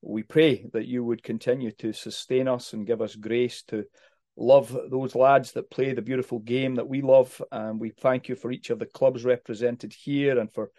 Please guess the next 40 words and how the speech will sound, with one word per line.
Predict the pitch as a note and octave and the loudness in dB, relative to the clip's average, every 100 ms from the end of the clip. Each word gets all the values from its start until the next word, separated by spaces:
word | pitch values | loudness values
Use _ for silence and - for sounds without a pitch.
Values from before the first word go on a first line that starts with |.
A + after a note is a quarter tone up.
| _ _ _ _ | _ _ _ _
all | C#3 D3 | 4 6
the | C#3 | 4
clubs, | - C3+ C3+ A#2+ - - | 2 2 2 -2 -12 -6
uh, | B2+ A#2+ A2+ | -2 0 0
with | A#2 A2+ | -4 -6
chaplains | - C3 C3 B2+ B2 - | 2 2 2 -2 -4 -4
throughout | A#2+ B2 | 2 2
our | B2 A2 - | 4 0 0
nation, | A2+ A#2+ C3+ - C3+ B2+ _ _ _ _ | -4 -2 -2 -2 -4 -6 _ _ _ _
uh, | - A2 A2+ | -8 -4 -2
and | A#2 A#2 | -4 -2
for | |
the | B2+ | -4
clubs | - C#3+ C3+ | 2 0 0
that | C3 C3+ | -6 -4
don't | C#3 D3 | -4 2
yet | C#3+ | 0
have | A#2+ D3 - | 2 -4 -4
chaplains, | A2+ G#2 - G#2+ F#2+ | -6 -6 -6 -10 -8
that | - | -10
we | A#2 A2+ | -8 -8
would | A2 | -8
see | - - C3 | -10 -12 -12
chaplains, | - A2+ - A2 G#2 - - _ _ _ - | -4 -4 -4 -8 -8 -12 -18 _ _ _ -10
uh, | A2+ | -10
connected | - A2+ A#2+ - A#2+ A2+ | -6 -2 -2 -4 -8 -8
to | A2 | -8
those | A#2 A2+ | -6 -8
clubs. | - B2 A#2 - F#2+ | -8 -2 -2 -2 -12
We | G#2 A2+ | -10 -10
pray | - C#3 C3+ | -6 -4 -2
for | B2+ A#2+ | -2 -2
the | A2+ A2 - _ _ _ - | 0 -2 -6 _ _ _ -2
close | D#3 D#3+ C#3+ | 4 6 6
of | A#2 | -2
the | |
season, | A#2 - F3 D#3 D#3 D3 B2 | -6 -2 -2 4 2 2 -6
that | A#2+ - | -8 -6
you | C3 C3 | -4 0
would, | B2 A#2 | -2 -2